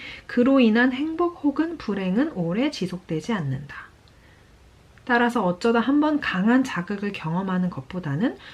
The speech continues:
소소한 즐거움이라도 자주 경험하는 것이 행복에 유리하다.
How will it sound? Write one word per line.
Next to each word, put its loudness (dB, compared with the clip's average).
소소한 -2
즐거움이라도 -4
자주 -2
경험하는 -6
것이 -6
행복에 -4
유리하다. -2